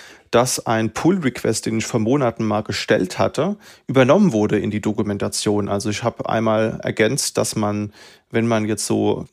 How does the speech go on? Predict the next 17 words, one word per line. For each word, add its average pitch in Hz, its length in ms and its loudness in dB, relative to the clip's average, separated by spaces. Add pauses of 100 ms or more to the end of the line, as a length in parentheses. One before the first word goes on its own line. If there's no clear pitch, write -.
(160)
Custom 120 560 0
Debian 123 600 0
Repositories 120 760 -2
hat, - 300 -4
dann 107 80 0
muss 107 240 -2
man 110 180 0
da 107 340 0 (320)
auf 123 120 -2
der 123 140 0
Kommandozeile 110 840 2
noch 107 200 -2
die 104 340 -2 (340)
G - 160 -2
P 120 160 -4
G-Keys 135 800 -2
importieren. 117 880 -2